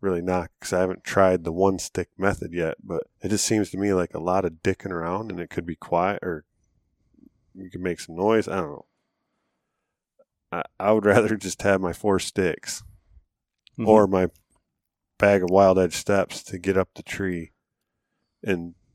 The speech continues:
Speaker 1: be quiet and, you know, slow and methodical getting up and then not worrying about it. But
Speaker 2: we gotta get somebody, like, around here, and I know that there's gonna be somebody at the,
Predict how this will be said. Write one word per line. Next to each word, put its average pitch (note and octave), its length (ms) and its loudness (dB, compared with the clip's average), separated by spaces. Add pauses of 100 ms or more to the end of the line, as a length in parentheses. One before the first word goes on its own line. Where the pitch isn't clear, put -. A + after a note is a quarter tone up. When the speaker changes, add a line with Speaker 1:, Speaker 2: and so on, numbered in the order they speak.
(480)
Speaker 1:
be G2 100 -2
quiet F#2 460 2
and, E2+ 220 -18 (280)
you F#2 120 -6
know, E2 100 -4
slow F#2 320 -4
and F2+ 80 -4
methodical F#2 540 -4
getting F2 240 -6
up F2+ 120 -2 (880)
and F2 140 -10
then E2+ 280 -8 (600)
not D#2+ 220 -12
worrying D#2+ 200 -12
about C#2+ 260 -14
it. E2 60 -18
But D#2 140 -12 (800)
Speaker 2:
we G#3+ 100 4
gotta C4 200 8
get G2+ 260 2
somebody, F#2+ 580 -4 (300)
like, F#2 380 -10 (640)
around F#2+ 480 -4
here, F2+ 400 -4
and F2 180 -8
I A2 80 -2
know A2+ 200 0
that G2 100 -8
there's G2+ 160 2
gonna F#2+ 160 -6
be F2+ 100 -4
somebody F2 340 -6
at E2+ 140 -4
the, - 160 -12